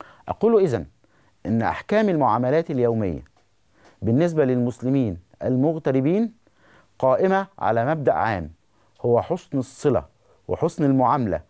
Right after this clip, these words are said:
وعلى توصيل رسالة الإسلام، وعلى تأليف القلوب، وعلى الدقة في التعامل، وعلى الإتقان، وعلى الإحسان. هو عمر بن الخطاب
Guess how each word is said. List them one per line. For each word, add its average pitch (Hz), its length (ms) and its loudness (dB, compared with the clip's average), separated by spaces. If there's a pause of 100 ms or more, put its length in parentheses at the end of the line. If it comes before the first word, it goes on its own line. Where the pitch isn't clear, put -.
(280)
وعلى 131 340 2
توصيل 131 680 0 (240)
رسالة 151 500 2
الإسلام، 87 540 -2 (280)
وعلى 113 320 2
تأليف 139 560 0
القلوب، 143 600 0 (540)
وعلى 90 280 0
الدقة 101 500 -4
في - 80 -10
التعامل، 104 720 -2
وعلى 80 260 0
الإتقان، 139 720 0 (420)
وعلى 160 440 2
الإحسان. 165 840 0 (1000)
هو 143 260 4
عمر 170 340 2
بن 135 100 -4
الخطاب 147 380 -4